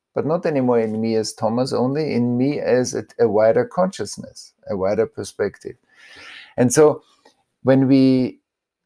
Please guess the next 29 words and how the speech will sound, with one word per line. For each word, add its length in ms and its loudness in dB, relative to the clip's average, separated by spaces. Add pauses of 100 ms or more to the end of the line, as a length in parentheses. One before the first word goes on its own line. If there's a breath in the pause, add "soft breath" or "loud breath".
(360)
because 320 0
when 180 0
we 100 -2
go 220 0
into 300 -6
these 220 -8
collective 640 -8
trauma 420 -4
fields, 540 -8
they 80 -4
are 140 4
very 320 0
large, 560 0
they 100 -8
are 80 -6
very 300 -2
vast. 680 -6 (760)
And, 260 -2 (480 soft breath)
and, 300 -4 (280)
um, 640 -2 (800)
if 220 -4
I, 160 2 (340)
if 180 -4
I 80 2
have 280 -2
a 80 -2
deep 320 -4
spiritual 560 -6
practice, 800 -8